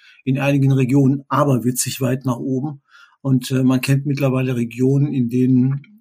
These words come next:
die Preise so weit gestiegen sind, dass man das eigentlich nicht mehr rational nachvollziehen kann. Da spricht man leicht schon mal von Immobilienblasen, äh, und vor solchen Dingen warnen dann auch die Experten, weil die Preise irgendwann wieder runtergehen können.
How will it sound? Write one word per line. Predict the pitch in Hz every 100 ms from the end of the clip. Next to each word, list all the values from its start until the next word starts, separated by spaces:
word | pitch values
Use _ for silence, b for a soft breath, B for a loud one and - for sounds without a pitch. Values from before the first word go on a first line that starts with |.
| - - _
die | 135 123
Preise | - 131 120
so | 107 131
weit | 139 139
gestiegen | 135 - 139 139
sind, | 131 139
dass | 139 135
man | 123
das | 123
eigentlich | 135 - -
nicht | 127
mehr | 131
rational | 123 135 - 123 123
nachvollziehen | 120 139 139 113 - 117
kann. | 127 131 139 139 b b b b
Da | - 123 123 143
spricht | - 143 139
man | 127
leicht | 123 139 139
schon | 135
mal | 131 127
von | 135 143
Immobilienblasen, | 120 123 131 147 127 107 104 117 120 143 139 151 151 b b b b _
äh, | 135 127 139
und | 135 -
vor | 120
solchen | 120 127 - 123
Dingen | 120 135 123
warnen | 123 123 127 107
dann | 120
auch | 131
die | -
Experten, | 131 - - 131 135 123
weil | 120
die | 110
Preise | - - 123 127
irgendwann | 135 127 117 113
wieder | 120
runtergehen | 120 139 104 107
können. | - -